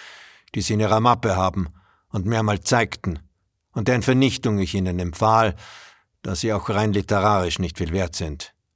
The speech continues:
auch lokalgeschichtlich ohne jede Bedeutung sind. Ich fand selbst etwa zwei oder drei, die ich ohne Gewissensbisse vernichtete. Ich denke nicht daran, auch die Spreu in Kopps Gedichten der Nachwelt zu überliefern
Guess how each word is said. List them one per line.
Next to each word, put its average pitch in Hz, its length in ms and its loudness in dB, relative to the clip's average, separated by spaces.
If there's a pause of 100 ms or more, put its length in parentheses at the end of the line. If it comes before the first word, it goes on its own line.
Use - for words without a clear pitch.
(120)
auch 110 160 -4
lokalgeschichtlich 107 1080 0
ohne 123 220 0
jede 92 220 -2
Bedeutung 78 500 -6
sind. 71 340 -10 (920)
Ich 131 180 -2
fand 131 300 0
selbst 135 480 0
etwa 107 440 -2
zwei 117 440 2
oder 98 180 0
drei, 113 480 4 (640)
die 120 60 -2
ich 110 100 -2
ohne 135 240 2
Gewissensbisse 107 720 -2
vernichtete. 98 760 -4 (1500)
Ich 131 140 -2
denke 170 320 2
nicht 156 240 -2
daran, 160 400 2
auch 156 240 0
die 135 140 -2
Spreu 147 600 2
in 117 200 -4
Kopps - 400 -2
Gedichten 131 640 -6
der 123 100 0
Nachwelt 120 680 -2
zu 120 100 -4
überliefern 113 840 0